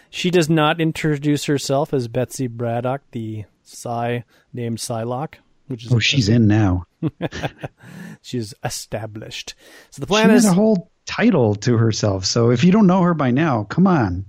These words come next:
Speaker 1: Yeah,
Speaker 2: Give
Speaker 1: so
Speaker 2: the program.
Speaker 1: So the plan is to send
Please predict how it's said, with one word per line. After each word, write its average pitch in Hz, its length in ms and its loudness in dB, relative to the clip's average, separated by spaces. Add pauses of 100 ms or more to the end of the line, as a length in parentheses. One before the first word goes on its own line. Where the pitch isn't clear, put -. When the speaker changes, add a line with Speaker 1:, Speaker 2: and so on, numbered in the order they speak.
(120)
Speaker 1:
Yeah, 123 140 -2
Speaker 2:
Give 120 100 0
Speaker 1:
so 208 100 4
Speaker 2:
the 175 80 2
program. 135 720 0 (160)
Speaker 1:
So - 140 -6
the 151 60 -2
plan 214 320 2
is 226 140 2
to 180 100 0
send 170 380 2